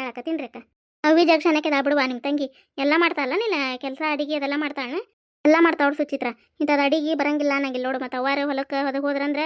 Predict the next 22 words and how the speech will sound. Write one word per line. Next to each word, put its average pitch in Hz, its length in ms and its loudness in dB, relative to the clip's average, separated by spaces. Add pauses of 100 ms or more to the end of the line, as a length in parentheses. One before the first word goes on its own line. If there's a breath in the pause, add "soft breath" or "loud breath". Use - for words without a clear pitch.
(340 soft breath)
ಈಕಿದ್ 294 200 -4
ಈಗ 285 200 -2
ಕಾಲೇಜ್ 285 360 -2 (500)
ಸುಟ್ಟಿ 302 160 -6
ಬಿಡ್ತಂದ್ರ 294 420 -6
ಆಕಿನ 285 240 -6
ನೋಡು, 285 180 -4
ಇಲ್ಲ 262 120 -6
ಕಾಲೇಜಿಗೆ 277 340 -4
ಹೋಗ್ರಾಗ 269 240 -4
ಎಲ್ಲ 269 220 -4
ಮಾಡ್ಯಾಕ 269 280 -6
ಬಿಡು, 240 180 -8
ರೊಟ್ಟಿ 254 260 -6
ಚಪಾತಿ 254 300 -10
ಮಾಡ್ತಾ, 247 240 -10
ಅನ್ನ 240 180 -10
ಸಾರು 277 140 -8
ಮಾಡ್ತಾ, 254 220 -12
ಎಲ್ಲ 240 140 -8
ಥರ 262 160 -10
ಪಲ್ಯ 254 280 -6